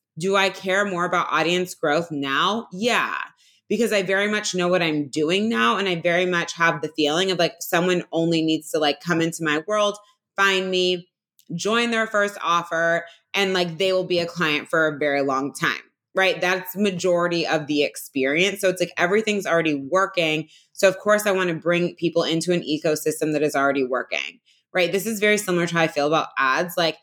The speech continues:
to me, there's no point in, like, running an ad engine when you don't have an organic engine that's working well already, because then you're just gonna bring more people into something that's not working, except you would have paid to bring them into it. It's like,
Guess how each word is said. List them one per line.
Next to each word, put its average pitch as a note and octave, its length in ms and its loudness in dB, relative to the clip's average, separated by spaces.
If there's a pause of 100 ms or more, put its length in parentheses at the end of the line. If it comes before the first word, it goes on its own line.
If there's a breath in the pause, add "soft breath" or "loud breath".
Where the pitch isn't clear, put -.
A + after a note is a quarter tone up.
(420)
to - 140 -2
me, F#3+ 160 0
there's G#3 300 0
no E3 300 0
point F3 320 0
in, E3+ 160 0
like, D#3+ 180 0
running D3+ 380 0
an D#3+ 100 -2
ad C3+ 280 0
engine E3+ 440 0
when E3+ 80 0
you D3 120 -2
don't D#3+ 260 -2
have D#3 200 2
an D#3 80 0
organic C#3+ 560 0
engine E3+ 340 0
that's D#3 200 -6
working D3 400 -2
well D3 160 0
already, C3+ 580 0
because E3 220 -6
then D3+ 120 -4
you're D#3 80 -4
just D3 120 -10
gonna E3 120 -2
bring D3+ 220 0
more C#3+ 180 -2
people D3 240 -4
into C#3+ 220 -6
something D3+ 360 -10
that's C#3 160 -10
not B2 240 -6
working, D#3 300 0
except E3 220 -4
you D#3 60 -2
would D3+ 100 -2
have C3+ 120 -10
paid D3 280 -2
to C#3+ 80 -12
bring C#3+ 200 -8
them C3 120 -12
into D#3 280 -8
it. G3 140 2
It's E3+ 160 -2
like, E3+ 140 0